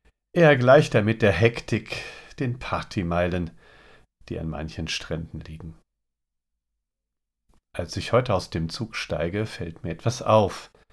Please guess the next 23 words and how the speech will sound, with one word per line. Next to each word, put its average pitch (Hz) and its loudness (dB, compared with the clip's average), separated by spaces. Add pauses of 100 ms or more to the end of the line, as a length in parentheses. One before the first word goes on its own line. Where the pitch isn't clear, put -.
(760)
Einige 98 -4
Gleise 87 -4
weiter 85 -4
steht - -2
ein 87 -4
Zug, - -12 (600)
den 85 -6
ich - -10
hier 80 -6
nicht 85 -8
erwarten 87 -6
würde. 80 -6 (1120)
Es - -2
ist 160 2
kein 104 0
I 123 0
C - 0
E 147 4
oder 117 8
einer 120 6
der 110 4
roten 117 0
Vorortzüge, 104 -2